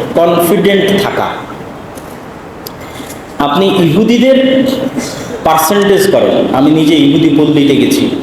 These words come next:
ইহুদি গ্রামে গেছি, ইহুদিদেরকে দেখেছি, তাদের শতকরা নব্বই জনেরও বেশি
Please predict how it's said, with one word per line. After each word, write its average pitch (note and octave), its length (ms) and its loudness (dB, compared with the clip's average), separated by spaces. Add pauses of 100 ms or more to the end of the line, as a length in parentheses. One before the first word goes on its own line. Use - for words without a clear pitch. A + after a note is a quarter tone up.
(300)
ইহুদি D3+ 320 4
গ্রামে C#3+ 360 4
গেছি, - 420 4
ইহুদিদেরকে D3 560 2
দেখেছি, C3 500 0 (1600)
তাদের G3 320 2
শতকরা A#3 720 2
নব্বই F3 640 4
জনেরও G#3+ 280 4
বেশি - 680 2